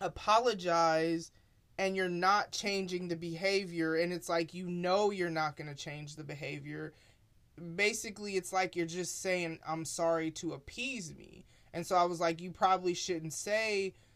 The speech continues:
'I'm sorry,' until," uh, how did I say it? I said, "Unless you have, like, an actual, like, repentant attitude," which repent is basically just to turn away. And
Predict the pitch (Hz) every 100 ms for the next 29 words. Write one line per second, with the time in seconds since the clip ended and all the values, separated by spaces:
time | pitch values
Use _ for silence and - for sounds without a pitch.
0 | _ - 175 170 - 170 165 160 165 175
1 | 160 170 - - 180 170 165 165 160 -
2 | - - _ - - _ _ - 165 160
3 | 156 180 175 156 - 165 151 131 160 -
4 | 170 170 180 180 - 175 180 165 165 165
5 | 160 165 160 160 - - 165 - - 170
6 | 165 156 160 160 151 - 180 170 - 175
7 | 160 156 156 156 - 160 156 156 160 160
8 | - 160 156 156 151 151 147 156 156 147
9 | 147 - 147 165 151 147 147 147 147 147
10 | 147